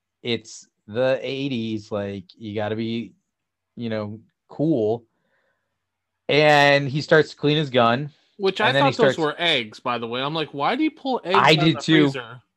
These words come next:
Speaker 1: I absolutely did too. I was like, "This is, like, th-, I'm, I'm really confused right now. Is he just gonna, like, eat frozen eggs? Like, is this Rocky all over again?" <laughs> Like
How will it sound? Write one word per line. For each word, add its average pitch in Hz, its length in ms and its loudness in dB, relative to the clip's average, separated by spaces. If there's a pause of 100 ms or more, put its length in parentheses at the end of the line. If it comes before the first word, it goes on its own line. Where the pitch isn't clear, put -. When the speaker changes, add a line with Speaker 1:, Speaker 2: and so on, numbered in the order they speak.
(160)
Speaker 1:
I 123 300 6
absolutely 135 520 2
did 143 200 -2
too. 170 320 0
I 131 100 2
was 117 100 0
like, 123 220 0
"This 123 220 -6
is, 131 180 -16
like, 120 240 -2
th-, - 160 -6
I'm, 127 300 0
I'm 120 220 -6
really 135 260 0
confused 147 480 0
right 120 140 2
now. 117 420 2 (500)
Is 127 160 -8
he 147 140 -2
just 135 200 -4
gonna, 131 300 0
like, 120 260 2 (120)
eat 139 200 -8
frozen 123 380 0
eggs? 127 500 -2 (260)
Like, 113 180 -4
is 113 80 -4
this 127 180 -6
Rocky 117 400 4
all 113 220 2
over 120 240 -2
again?" 139 460 -2
<laughs> - 100 -20
Like 131 100 -10